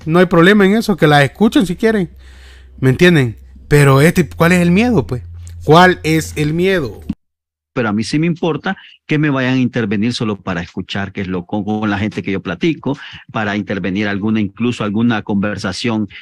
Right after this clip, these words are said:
Speaker 2: eh.
Speaker 1: Cálmate, hija, ni que fuera la princesa de Gales para estar escuchando tus pláticas, más así como vos de la mentalidad y el modo de que hablas,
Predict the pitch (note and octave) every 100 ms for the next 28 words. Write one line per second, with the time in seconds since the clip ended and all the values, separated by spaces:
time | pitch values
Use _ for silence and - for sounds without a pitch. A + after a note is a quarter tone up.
0 | - - G#2+ G2+ G2 - C3 C#3 C#3 C#3
1 | C3+ C#3+ - F#3 F3+ E3+ E3 D3 C#3 D3+
2 | D3 C#3 C#3 D3 C#3+ C3 C3 C#3 C3 B2+
3 | A#2+ C3+ B2+ A#2 C3+ B2+ A#2+ A2 C3 C#3
4 | D3 B2 G#2+ F2 A2+ C3+ D3 - D3+ D#3
5 | D3+ C#3+ E3 D#3+ D3 C#3+ B2+ C3 B2+ D3
6 | D3 - - C3+ C#3+ C3+ D3 D3+ C#3+ D3
7 | C#3 C#3 F#3 F#3+